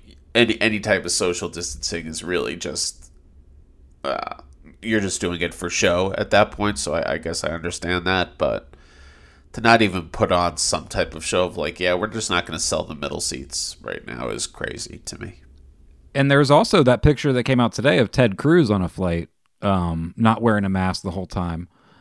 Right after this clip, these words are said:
Speaker 2: And there was, like, an hour-long flight where there was, like, pictures of him sitting in the,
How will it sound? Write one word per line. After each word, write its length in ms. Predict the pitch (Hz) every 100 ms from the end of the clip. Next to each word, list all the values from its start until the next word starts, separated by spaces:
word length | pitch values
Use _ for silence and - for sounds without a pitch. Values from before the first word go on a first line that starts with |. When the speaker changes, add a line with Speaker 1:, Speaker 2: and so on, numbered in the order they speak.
| _
Speaker 2:
And 680 | - 107 101 98 95 92 82 - _
there 100 | 107
was, 120 | 110 110
like, 120 | 110
an 80 | 113
hour-long 540 | 113 113 110 104 101
flight 400 | - 107 101 87
where 280 | 95 95 92
there 120 | 107
was, 140 | 98
like, 140 | 95 87
pictures 340 | 110 - 98
of 80 | 98
him 160 | 110 104
sitting 320 | - 117 113
in 160 | 107
the, 360 | 98 95 92 87